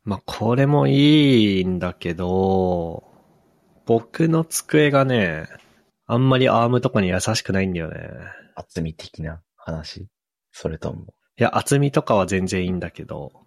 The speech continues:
Speaker 1: なんかさ、なんて言えばいいんだろう。横につけらんないの。
Speaker 2: あー、なるほど。
Speaker 1: な、なんて言えばいいんだろうな。机の足が、こう、机の天板からビョンって生えてるんじゃなくて、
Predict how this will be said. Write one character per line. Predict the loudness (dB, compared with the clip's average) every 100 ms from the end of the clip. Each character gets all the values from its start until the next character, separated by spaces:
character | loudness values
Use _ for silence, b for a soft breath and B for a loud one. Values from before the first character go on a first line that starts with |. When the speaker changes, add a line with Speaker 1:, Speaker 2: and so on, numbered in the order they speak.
| _ -4
Speaker 1:
な | -4
ん |
か | -4 -8
さ、 | -6 -6 -8 -18 _ _ -4
な | -2
ん | 2
て | 0
言 |
え | 0
ば |
い | -8
い |
ん |
だ | -10
ろ | -14
う。 | _ _ _ _ _ 0
横 | 0 2 4 6
に | 4
つ | 2 0
け | 2
ら | 4 2
ん | 2
な | 0
い |
の。 | -4 -8 _ _ _ -2
Speaker 2:
あ | 0 2 2 2 2 2 2 2 0 -2
ー、 |
な | -6
る | -6
ほ | -4
ど。 | -4 -6 -12 _ _ _ _ -6
Speaker 1:
な、 | -4
な | 0 2
ん |
て | 2
言 | 0
え |
ば |
い | 0
い |
ん |
だ | -4
ろ |
う | -6
な。 | -8
机 | -6 2 2 4
の | 2 0
足 | 0 0
が、 | 2 2 2 0 -6 -18 _ _ _ _ _ _
こ | -2 0 2 0 -6 _
う、 | _ _ _ _ _
机 | -10 0 2
の | 2
天 | 0 0 2 2
板 | 0 0
か | 0 2
ら | 2 0 _ _ _ -2
ビ | 0
ョ |
ン | 0
っ |
て | -4
生 | -2 0
え | 0
て | -2
る | -2
ん | -4
じ | -6
ゃ |
な | -6
く | -10
て、 | -8 -4 -4 -8